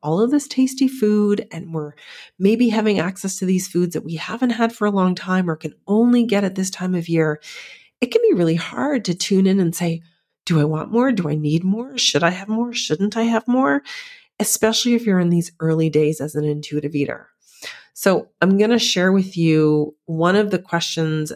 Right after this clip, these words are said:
that I tell the people that I work with all the time and that they tell me is really helpful, is to ask yourself in that moment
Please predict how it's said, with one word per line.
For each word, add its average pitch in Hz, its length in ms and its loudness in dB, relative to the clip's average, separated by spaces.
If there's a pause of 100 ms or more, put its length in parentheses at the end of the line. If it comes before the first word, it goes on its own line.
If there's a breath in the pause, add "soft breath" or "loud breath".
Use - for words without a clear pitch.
that 156 320 -8
I 160 600 0 (220)
tell 185 240 -2
the 202 80 0
people 175 280 -2
that 170 80 2
I 160 80 2
work 147 280 -2
with 156 240 -2 (280)
all 233 220 4
the 262 120 4
time 143 540 -2 (120)
and 156 220 -6
that - 160 -6
they 165 160 2
tell 165 220 -2
me 156 160 -2
is 151 160 -2
really 190 460 2
helpful, 156 760 -2 (1080 loud breath)
is 226 180 2
to - 220 -4
ask 285 280 -2
yourself 254 400 -2 (120)
in 208 200 2
that 202 220 0
moment - 640 -2